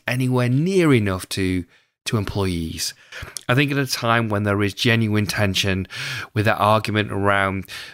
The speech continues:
the financial obligation for a business to get working again and the economy to get working and against the public health obligation to keep people safe,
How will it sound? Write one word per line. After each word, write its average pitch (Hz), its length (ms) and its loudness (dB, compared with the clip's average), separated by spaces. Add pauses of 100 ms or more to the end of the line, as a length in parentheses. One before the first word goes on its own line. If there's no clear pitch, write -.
the 98 300 -2
financial 117 600 2
obligation 104 580 0
for 107 140 -2
a 98 60 2
business 104 340 -2
to 101 100 -2
get 101 180 -2
working 110 400 2
again 98 280 -4
and 117 120 0
the 113 80 4
economy 143 460 4
to 120 100 0
get 101 220 0
working 101 540 -4
and 104 200 -4
against 104 320 -2
the - 80 0
public 107 360 -2
health 131 460 2 (420)
obligation 104 580 -2
to - 80 -6
keep 104 240 -6
people 98 280 -6
safe, 87 460 -2